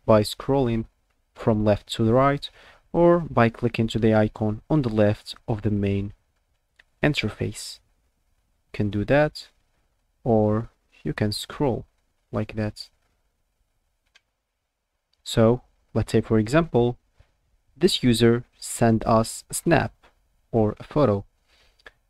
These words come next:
All we should do then, just go to the notification, notification bar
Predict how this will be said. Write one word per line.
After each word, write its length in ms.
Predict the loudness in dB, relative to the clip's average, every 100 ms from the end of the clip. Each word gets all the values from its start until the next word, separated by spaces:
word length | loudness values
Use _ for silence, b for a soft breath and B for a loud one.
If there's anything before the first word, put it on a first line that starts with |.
| _ _ _
All 300 | 4 6 4
we 120 | 0
should 240 | -6 -10 -2
do 380 | 2 2 2 -4 _
then, 420 | 0 2 2 -2 -10 _ _
just 500 | -2 -2 -2 -12 -4
go 200 | 0 0
to 120 | -2
the 100 | -4
notification, 800 | -4 -4 -2 0 0 -4 -6 -8 _
notification 760 | -4 -4 0 -2 0 0 0 0
bar 280 | 2 2